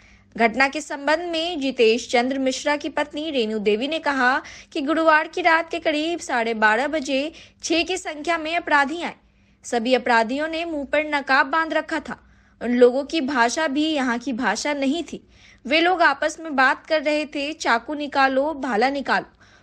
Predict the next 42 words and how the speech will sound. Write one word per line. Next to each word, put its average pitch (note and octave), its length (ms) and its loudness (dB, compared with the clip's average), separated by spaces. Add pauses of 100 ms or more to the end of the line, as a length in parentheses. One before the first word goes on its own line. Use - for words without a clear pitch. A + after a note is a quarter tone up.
(160)
वहीं A#3 140 2
उन्होंने C4 240 2
बताया C#4+ 460 4
कि E4 140 -6
बदमाशों A#3 560 0
ने D#4+ 180 -2
घर B3+ 240 -2
से C#4+ 220 -4
क्या-क्या A3+ 380 0
लेकर B3+ 400 2
वह D4 180 0
गए D4 220 0
हैं, C4 160 -10 (380)
इस A#3 100 -2
बात C4 280 4
की E4 120 -2
जानकारी D4 580 2
उन्हें C#4 300 -2
अभी C#4+ 180 -4
नहीं D4+ 300 -2
है। D4 120 -6 (420)
अलमीरा B3+ 480 4
की D4+ 180 -6
चाबी C#4 580 2
मांगे, B3 720 0
मांगने B3 480 0
पे C#4 360 -4 (200)
उन्होंने D4+ 340 2
चाबी C#4 380 0
दे D#4 200 0
दिया D#4 240 2
था। A#3 140 -14 (600)
जितने A#3+ 320 2
भी C4 120 0
गहने A#3 340 2
थे, D4+ 260 0
सभी C4 340 -4
लेकर C4 340 2
वह D4+ 160 2
चले D4+ 300 0
गए C#4 180 0
हैं। A#3 220 -10